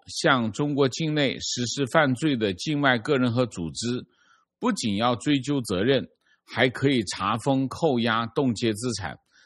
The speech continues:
甚至可以没收境内企业和证券，啊，这直接就收割了啊。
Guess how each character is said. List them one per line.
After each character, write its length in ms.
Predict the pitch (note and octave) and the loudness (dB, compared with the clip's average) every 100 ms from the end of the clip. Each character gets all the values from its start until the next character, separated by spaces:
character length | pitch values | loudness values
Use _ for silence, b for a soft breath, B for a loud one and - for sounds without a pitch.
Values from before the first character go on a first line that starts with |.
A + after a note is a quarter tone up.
| b - - | b -4 2
甚 180 | D3+ | 2
至 100 | A#2 | 2
可 140 | A2 A2+ | 0 2
以 80 | A#2 | 2
没 260 | D3 C#3+ | 2 2
收 260 | G#2 B2 A#2+ | 2 2 0
境 280 | A#2 D3+ C3 | -2 -2 -2
内 180 | B2 G2+ | -2 -4
企 240 | - - | -8 -6
业 160 | G#2 G2 | -4 -4
和 160 | G2 | -6
证 240 | F#2 B2 G#2 | -4 -2 -2
券， 280 | B2+ G#2+ - _ _ | -2 -2 -6 _ _
啊， 200 | - A#2 - b b b _ | -18 -18 -18 b b b _
这 140 | G#2+ F#2 | -6 -4
直 180 | G2+ F#2+ | -6 -4
接 160 | A2 | -2
就 120 | G#2 G2+ | -2 -4
收 240 | A2 G2 | -2 -2
割 200 | F#2 G2 | -2 -2
了 100 | F#2 | -4
啊。 220 | - - | -6 -14